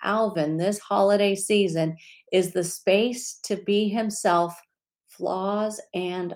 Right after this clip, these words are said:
all. It's important to consider how we can include everyone in the festivities. The stories of Len and Alvin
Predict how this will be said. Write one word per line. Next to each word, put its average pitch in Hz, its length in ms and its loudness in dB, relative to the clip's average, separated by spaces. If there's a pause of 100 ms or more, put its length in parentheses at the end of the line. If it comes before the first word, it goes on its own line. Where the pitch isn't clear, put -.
all. - 380 -8 (1400)
It's 202 240 2
important 294 560 6
to 269 100 2
consider 233 640 4
how 214 280 0
we 247 220 -2
can 269 160 0
include 214 480 2 (120)
everyone 214 640 2
in 202 120 0
the 190 140 -6
festivities. - 960 -6 (1300)
The 185 100 2
stories 226 600 4
of 190 160 0
Len 196 240 0
and 226 260 -2
Alvin 220 600 -2